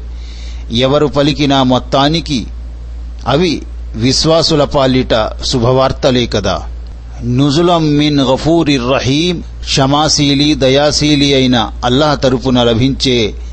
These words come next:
ఆతిథ్యమిది. మరోచోట అల్లాహ్ తాలా ఇలా ఆదేశించడం జరిగింది, "ఇన్నల్లజీన కాలు రబ్బునల్లాహు సుమ్మస్తకాము ఫలా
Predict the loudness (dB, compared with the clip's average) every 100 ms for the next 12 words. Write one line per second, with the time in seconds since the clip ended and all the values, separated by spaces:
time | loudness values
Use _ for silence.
0 | -8 -2 -2 -2 -4 0 2 2 -2 -8
1 | -10 -12 -12 -12 -8 -2 0 2 2 2
2 | 2 2 2 2 2 2 2 2 4 2
3 | 0 0 2 2 2 0 0 0 0 0
4 | 0 0 0 0 0 -2 -4 -8 -10 -12
5 | -12 -2 0 2 2 4 2 2 2 2
6 | 0 2 2 4 4 2 2 2 2 2
7 | 4 2 2 0 2 2 0 0 -2 0
8 | 2 2 2 0 0 2 0